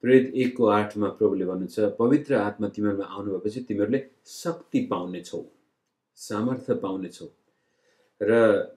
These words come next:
एफिसी तिन अध्यायको सोह्र, सत्र, अठार पदमा पावलले प्रार्थना गर्नुहुन्छ कि पवित्र आत्माको शक्तिबाट तिमीहरूको अन्तस्करणमा तिमीहरू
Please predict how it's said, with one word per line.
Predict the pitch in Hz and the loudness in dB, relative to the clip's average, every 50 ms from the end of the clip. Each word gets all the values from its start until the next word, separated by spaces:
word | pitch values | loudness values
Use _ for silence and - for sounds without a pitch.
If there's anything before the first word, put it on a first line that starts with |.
| _ _ _ _ _ _ _ _ _ _ _ _ _ - | _ _ _ _ _ _ _ _ _ _ _ _ _ -2
एफिसी | 127 127 127 - 151 143 - 147 | -2 -2 -2 -4 -6 -2 0 0
तिन | 123 - - 110 104 110 | -2 0 0 0 2 2
अध्यायको | 107 98 98 101 104 101 - 113 104 | 2 0 0 0 -2 0 0 -2 -2
सोह्र, | 101 - - 113 107 107 107 | -2 -2 -2 0 0 0 0
सत्र, | 107 - 117 107 - - 107 | -2 -2 -4 -6 -4 -2 -2
अठार | 101 98 - 101 98 - 101 104 104 101 | -2 -2 -2 -6 -10 -8 -4 -2 -2 -2
पदमा | 98 - - 104 98 95 98 98 95 | -2 -2 -2 -2 -2 -2 -4 -8 -10
पावलले | 90 - _ - 101 95 95 101 98 95 95 | -10 -12 _ -8 -6 -4 -4 -4 -4 -4 -6
प्रार्थना | - - - 110 113 120 120 - - 107 | -8 -6 -4 -2 -2 -2 -4 -4 -6 -6
गर्नुहुन्छ | 92 92 90 98 90 - - | -4 -4 -6 -8 -8 -6 -4
कि | 120 143 143 | -2 -2 -2
पवित्र | - 123 113 113 123 123 120 123 | -2 -2 -2 0 -2 -2 -2 -2
आत्माको | 104 104 110 107 107 113 104 101 - | -2 -2 -4 -4 -4 -4 -6 -6 -8
शक्तिबाट | - - 107 107 - 107 101 104 104 113 | -8 -6 -6 -6 -4 -2 -2 -2 -2 -2
तिमीहरूको | 123 - 113 113 110 107 113 | -4 -4 -4 -4 -4 -4 -6
अन्तस्करणमा | 120 - - 135 160 160 - _ - 208 208 - - - - 135 123 110 95 110 135 165 170 - - _ _ _ _ _ _ _ | -8 -6 -4 -4 -4 -4 -2 _ 0 0 0 -2 -8 -4 0 2 2 2 2 0 0 -2 -2 -4 -12 _ _ _ _ _ _ _
तिमीहरू | - 107 101 101 101 104 123 147 - | -2 0 2 2 2 2 2 0 -2